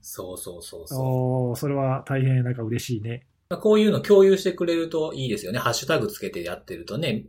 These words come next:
Speaker 1: 聞いてる人にも届くのでいいかなと。
Speaker 2: そうだね。同じようになんかね、興味があってもちょっとやり方わかんないっていう人いるかもしれないしね。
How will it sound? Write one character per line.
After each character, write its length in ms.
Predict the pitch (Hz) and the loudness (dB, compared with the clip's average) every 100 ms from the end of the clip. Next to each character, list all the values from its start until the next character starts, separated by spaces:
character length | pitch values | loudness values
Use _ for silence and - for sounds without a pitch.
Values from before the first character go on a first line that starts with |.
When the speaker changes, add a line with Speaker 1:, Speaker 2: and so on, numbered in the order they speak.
| _ | _
Speaker 1:
聞 120 | - | -6
い 40 | 139 | 0
て 60 | 139 | 2
る 100 | 131 | 2
人 160 | 117 | 0
に 100 | 90 | -4
も 260 | 80 78 - - | -8 -16 -18 -10
届 280 | 101 90 | -8 -8
く 40 | 90 | -10
の 160 | 82 | -12
で 180 | 78 78 | -14 -12
い 80 | - | -12
い 40 | |
か 120 | - - | -10 -10
な 160 | - | -12
と。 160 | - - | -14 -14
Speaker 2:
そ 120 | - 220 | -2 0
う 40 | |
だ 100 | 131 | 2
ね。 120 | 156 | 2
同 300 | 180 190 233 | 2 4 2
じ 100 | 226 | 6
よ 100 | 254 | 6
う 40 | 240 | 8
に 340 | 175 151 180 | 6 4 0
な 80 | 170 | -2
ん 20 | |
か 100 | 156 | 0
ね、 280 | 143 170 127 - | 2 2 2 0
興 160 | 190 | 2
味 100 | 156 | 2
が 120 | 139 | 2
あ 40 | 143 | 0
っ 80 | - | 0
て 80 | |
も 120 | 127 123 | 0 0
ち 40 | |
ょ 40 | 170 | 0
っ 40 | |
と 120 | 135 | 2
や 100 | 127 | 2
り 80 | 135 | 2
方 160 | 156 156 | 0 0
わ 100 | 160 | 0
か 120 | 185 | 0
ん 80 | 160 | 2
な 100 | 127 | 0
い 60 | |
っ 20 | |
て 80 | 123 | -2
い 40 | 123 | -2
う 0 | |
人 80 | 131 | 0
い 60 | |
る 60 | 175 | 0
か 100 | 143 | -4
も 60 | |
し 100 | 117 113 | -4 -8
れ 40 | |
な 100 | 110 | -10
い 40 | |
し 140 | - 202 | -4 0
ね。 240 | 147 - | 0 -2